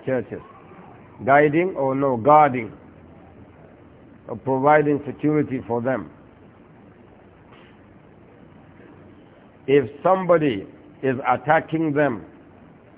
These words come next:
without, um, any, let me say, without an excuse that Islam approves of,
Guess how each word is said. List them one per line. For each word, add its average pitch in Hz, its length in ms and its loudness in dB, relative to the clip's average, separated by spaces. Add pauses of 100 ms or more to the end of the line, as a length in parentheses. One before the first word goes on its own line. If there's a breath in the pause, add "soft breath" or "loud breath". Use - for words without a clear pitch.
(1080)
without, 147 760 2 (1400)
um, 127 600 0 (240)
any, 151 680 2 (1800)
let 147 160 0
me 156 100 0 (100)
say, 147 120 2
without 147 640 2 (1000)
an 135 160 0
excuse 160 840 -2 (460)
that 127 280 -2
Islam 143 640 -2
approves 131 520 -2 (100)
of, 113 160 -2